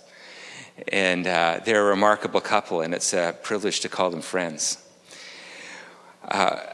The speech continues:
I understand that you're in the middle of a series called The Classics. Is that right? Well, we're gonna be talking about, I mean, you have to kinda stretch it to talk about this one. We're gonna be looking at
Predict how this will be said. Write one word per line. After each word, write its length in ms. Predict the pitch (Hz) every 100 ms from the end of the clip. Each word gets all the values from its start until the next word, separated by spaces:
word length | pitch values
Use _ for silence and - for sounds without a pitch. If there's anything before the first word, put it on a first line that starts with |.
| -
I 140 | 123
understand 680 | 135 143 - - 160 160 165
that 280 | 151 123 135
you're 160 | 120 123
in 280 | 127 127
the 200 | 113 110
middle 380 | 117 127 139 147
of 260 | 127 120 107
a 180 | 101 95
series 680 | - - 147 143 110 -
called 460 | - 127 117 113 107
The 100 | 98
Classics. 1000 | - - 117 117 - 80 - - - - - - -
Is 100 | -
that 180 | 104 113
right? 380 | 123 139 - - - - - - - - - - - - - _ - - - - - - - -
Well, 200 | 131 123
we're 120 | 160
gonna 140 | 170
be 140 | 143 127
talking 500 | 156 139 139 139 127
about, 380 | 123 117 117 117 - - -
I 60 |
mean, 160 | 123 120
you 80 | 120
have 200 | 147 -
to 80 | -
kinda 200 | 120 95
stretch 500 | - - 110 - 160
it 260 | - - - - - - - - -
to 100 | -
talk 300 | - 120 117
about 240 | 113 117
this 200 | 123 120
one. 80 | 135
We're 100 | 127
gonna 120 | 165
be 100 | 127
looking 380 | 120 127 131 117
at 400 | 110 107 107 -